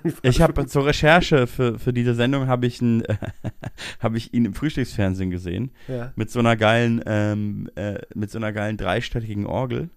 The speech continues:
Speaker 1: Ja, ja.
Speaker 2: Und der Frühstücks-, äh, der Frühstücksfernsehmoderator hat gesagt, "Da kommt man direkt gut in den Morgen rein."
Speaker 1: <laughs> Hat er wahrscheinlich recht.
Speaker 2: Ja, ich find, das hat's voll auf den Punkt gebracht.
Speaker 1: <laughs> Ja.
Speaker 2: So. So Mucke ist es.
Speaker 1: Ja.
Speaker 2: Da steigst du in den Fahrstuhl und denkst, "Jetzt bin ich da."
Speaker 1: Ja, ja, ja. Ja.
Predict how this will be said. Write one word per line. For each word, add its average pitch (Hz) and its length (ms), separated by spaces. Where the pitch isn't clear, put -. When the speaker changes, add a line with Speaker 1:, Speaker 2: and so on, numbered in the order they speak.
Speaker 1:
Ja, 127 240
ja. 104 140
Speaker 2:
Und 104 120
der 117 100
Frühstücks-, 143 520
äh, 120 260
der 113 200
Frühstücksfernsehmoderator 113 1000
hat 107 60
gesagt, 107 300
"Da - 160
kommt 127 220
man 139 100
direkt 127 280
gut 139 180
in 135 80
den 143 100
Morgen 160 240
rein." 82 320
Speaker 1:
<laughs> - 720
Hat 185 100
er 202 60
wahrscheinlich 190 360
recht. 151 220
Speaker 2:
Ja, 143 220
ich - 80
find, 208 240
das - 160
hat's 175 160
voll 165 160
auf 156 100
den 151 120
Punkt 160 260
gebracht. - 220
Speaker 1:
<laughs> - 20
Ja. 147 80
Speaker 2:
So. - 80
So 139 140
Mucke 123 260
ist - 300
es. - 100
Speaker 1:
Ja. 127 100
Speaker 2:
Da 117 80
steigst 170 300
du 185 60
in 147 40
den - 60
Fahrstuhl 185 340
und 147 80
denkst, 139 320
"Jetzt 117 300
bin 110 100
ich 104 100
da." 76 280
Speaker 1:
Ja, 131 240
ja, 139 200
ja. 135 280
Ja. 123 180